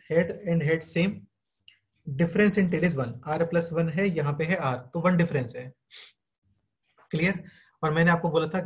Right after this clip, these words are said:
greater tail should be in numerator। क्लियर? तो यहाँ पे greater tail numerator में ही है।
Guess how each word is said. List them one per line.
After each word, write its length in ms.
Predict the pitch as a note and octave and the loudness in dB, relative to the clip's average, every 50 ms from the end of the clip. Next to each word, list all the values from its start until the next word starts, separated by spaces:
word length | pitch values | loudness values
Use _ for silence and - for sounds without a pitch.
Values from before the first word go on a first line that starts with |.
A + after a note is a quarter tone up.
| C3+ | -2
greater 460 | C3 C#3+ D#3+ D#3+ D#3 - - G3+ G3+ G3+ - - | 0 0 0 0 -2 0 0 0 0 0 0 0
tail 240 | E3 E3 E3+ F3 - - | 0 0 0 -2 -4 -4
should 220 | - D#3+ C#3+ C#3+ C#3+ | -2 0 0 2 2
be 100 | D#3+ F3+ G3 | 2 4 4
in 120 | G3 F3+ E3 | 6 6 6
numerator। 460 | D3 C#3+ C#3 C3 A#2 A#2 C3 A#2+ A2+ C#3 - _ _ _ _ _ _ _ _ _ _ _ _ _ _ _ _ _ _ _ _ _ _ _ _ _ _ - | 6 4 2 2 0 -2 -4 -6 -6 -10 -16 _ _ _ _ _ _ _ _ _ _ _ _ _ _ _ _ _ _ _ _ _ _ _ _ _ _ -4
क्लियर? 280 | D3 D3+ E3+ F#3+ - - - - | 0 0 0 0 -2 -6 -6 -2
तो 60 | E3+ | -2
यहाँ 220 | E3 D#3 C#3+ D3 D3+ D3 | 0 0 0 0 0 0
पे 80 | F3 E3+ C#3+ | -2 0 2
greater 240 | D#3 D#3 - - D#3 D#3 | 2 2 4 2 2 2
tail 120 | E3 E3 D3+ | 0 0 0
numerator 360 | D3+ D3 C#3+ D3+ D3+ D3+ E3 D#3+ | 0 0 0 0 0 0 0 0
में 80 | D#3+ E3 | 2 2
ही 100 | E3+ E3 | 2 2
है। 180 | E3+ F#3 F3+ | 0 -2 -4